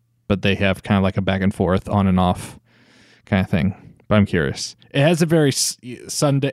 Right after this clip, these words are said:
en-, end of Sundance in Butch Cassidy, uh, vibe to it, where it's like, <laughs> it feel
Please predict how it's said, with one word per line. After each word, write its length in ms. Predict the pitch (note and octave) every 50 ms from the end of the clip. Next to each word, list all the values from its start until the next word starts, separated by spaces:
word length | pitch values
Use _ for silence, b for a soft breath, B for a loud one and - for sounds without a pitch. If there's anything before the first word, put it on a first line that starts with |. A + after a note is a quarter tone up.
| - -
en-, 320 | C#3 C#3+ C#3+ C#3+ C#3 C3+ - _ _
end 280 | F2+ - C3+ C#3 C#3+ C3
of 60 | B2+
Sundance 800 | - - - B2+ B2 A#2+ A#2+ A#2 A2+ A2+ A2+ G#2 - - - -
in 340 | A2+ A2 G#2+ G#2 G2+ G2+ G2 - _ _ _ _ _ _ _ _ _ _ _ _ _
Butch 320 | B2 G#2+ - A#2+ - -
Cassidy, 640 | - A#2 G#2+ G#2 - - G2 G2 F#2+ F#2+ G2 - _ _ _ _ _ _ _ _ _ _ _
uh, 400 | - G2+ F#2+ F#2 F2+ F2 F2+ F#2 - - _ _ -
vibe 300 | G#2 G2 F#2 F2 F2 F#2
to 140 | - - F#2+
it, 180 | D#2+ D#2+ - - _ _ _ _ _
where 160 | - A2+ G2+ G2
it's 160 | G2+ - -
like, 420 | F#2+ F#2 F#2 - - - - - _ _ _ _
<laughs> 220 | - - - - -
it 80 | -
feel 280 | - - D#3 D#3 D3+